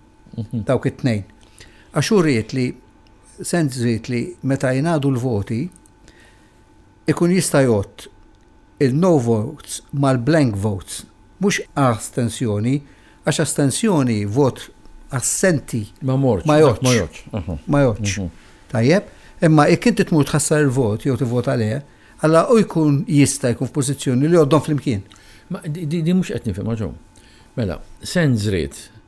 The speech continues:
Speaker 1: illi jekk isir referendum jgħaddi.
Speaker 2: Le, li ma jgħaddix.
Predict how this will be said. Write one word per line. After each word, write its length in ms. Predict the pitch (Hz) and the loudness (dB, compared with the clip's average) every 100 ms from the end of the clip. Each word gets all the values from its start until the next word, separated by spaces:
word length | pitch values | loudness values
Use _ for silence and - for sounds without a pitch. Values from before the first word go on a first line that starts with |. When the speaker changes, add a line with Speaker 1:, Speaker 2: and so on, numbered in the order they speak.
| _ _ _ - | _ _ _ -10
Speaker 1:
illi 360 | 127 101 90 110 | -6 -4 -4 -6
jekk 180 | - | -8
isir 180 | 104 104 | -6 -6
referendum 520 | 85 82 110 120 95 | -4 -4 -4 -4 -4
jgħaddi. 440 | 120 110 69 - - - | -4 -4 -8 -12 -12 -2
Speaker 2:
Le, 300 | 170 160 101 | 2 2 0
li 80 | 180 | -2
ma 80 | 185 | 0
jgħaddix. 480 | 156 202 160 - | 2 0 -4 -6